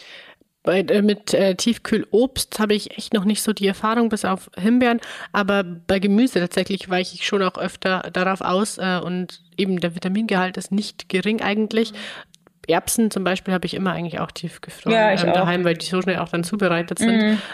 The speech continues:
Speaker 1: Ähm, ja, genau. Doch, ist auf jeden Fall, ähm, eine gute Möglichkeit.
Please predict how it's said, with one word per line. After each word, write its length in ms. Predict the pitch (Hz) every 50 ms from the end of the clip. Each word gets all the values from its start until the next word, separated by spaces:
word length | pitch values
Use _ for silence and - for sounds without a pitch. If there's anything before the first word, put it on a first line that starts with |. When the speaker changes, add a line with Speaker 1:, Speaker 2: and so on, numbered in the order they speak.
| - -
Speaker 1:
Ähm, 300 | 190 180 175 175 180 175 - _ _ _ - - - -
ja, 140 | 175 196 196
genau. 280 | 185 202 185 180 185 185 - -
Doch, 180 | - 208 208 -
ist 160 | - 196 -
auf 100 | 202 -
jeden 200 | - 220 214 220
Fall, 340 | 202 - - 202 190 190 180 -
ähm, 160 | 180 180 180 180
eine 140 | 180 175
gute 280 | 175 - 185 180 - 151
Möglichkeit. 680 | 147 147 143 143 - 165 - - - - - 180 -